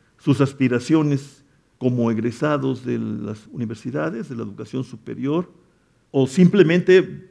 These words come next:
se ven frustrados integralmente porque no encuentran ocupación decente o digna, como propone la Organización Internacional del, del Trabajo,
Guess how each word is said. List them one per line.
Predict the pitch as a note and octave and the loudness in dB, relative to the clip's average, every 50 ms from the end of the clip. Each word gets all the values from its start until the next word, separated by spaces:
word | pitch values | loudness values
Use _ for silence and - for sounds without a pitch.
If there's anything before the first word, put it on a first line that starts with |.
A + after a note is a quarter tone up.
| _ _ _ | _ _ _
se | - C#3+ | 2 4
ven | C#3 D#3 D#3 | 4 4 2
frustrados | D#3 F#3 E3 E3 - D3+ D3+ D#3 D3+ F3+ F3 - - - - | 2 0 -2 0 0 -2 -2 0 0 0 -2 -2 -6 -8 -4
integralmente | C#3 C3+ C3 D3 D3+ D3+ E3+ E3+ D#3+ E3+ E3+ - G3 | -4 -2 -2 -2 0 0 0 2 2 0 2 2 2
porque | C3+ - C#3 A#2+ - B2+ B2+ | 2 2 -2 -2 -2 -2 -2
no | D3 F3 | -2 -2
encuentran | A#3+ B3 A3 F3+ D#3+ D3 C#3 - C#3+ C#3+ D3 C#3+ - _ _ _ _ _ _ _ | -2 -2 -2 -2 -2 -2 -2 -4 -6 -6 -8 -10 -14 _ _ _ _ _ _ _
ocupación | - - A#2+ - C3+ A#2 C3 B2 - - C3+ C#3 C#3 C#3 C#3 C3+ C#3 C#3+ - - - | -6 -6 -4 -4 -4 -4 -2 -4 -2 0 2 2 2 2 2 0 -2 -4 -6 -12 -18
decente | - - A#2 A2 - - D#3+ D#3+ D#3 - - C#3+ C3 | -14 -14 -14 -6 -2 0 2 2 2 0 0 0 2
o | A#2+ | 2
digna, | A#2+ B2 C#3+ D#3 C3+ B2+ A#2+ A#2 A2+ | 0 0 -2 -2 -2 -6 -8 -8 -8
como | - A2+ G#2 A2 A2 G#2 G#2+ - _ _ _ _ _ _ _ _ _ _ _ _ _ | -10 -12 -10 -8 -8 -8 -10 -12 _ _ _ _ _ _ _ _ _ _ _ _ _
propone | - A#2 A2+ - - B2+ C3 C3+ C3+ | -6 -6 -4 -2 -2 0 2 2 2
la | B2+ B2 | 2 0
Organización | A#2 A2+ A2+ A#2 A#2 A2+ A2 C3+ C3 | 0 -2 -2 -4 -6 -4 -4 -2 -2
Internacional | C3+ B2+ - A#2 A2 A2+ A2 - A#2+ A2 A#2 B2+ B2+ B2+ B2+ A#2+ | -2 -2 -2 -6 -8 -8 -8 -8 -6 -6 -4 -4 -4 -4 -6 -6
del, | A2+ A#2 A2+ A2+ A2+ - - | -6 -6 -6 -6 -8 -10 -12
del | G#2+ A2+ A2+ A2 G#2+ | -10 -10 -10 -10 -8
Trabajo, | - B2+ C3+ D3+ E3 C#3+ - - E3+ F3 | -8 -4 0 0 0 0 0 -4 -6 -6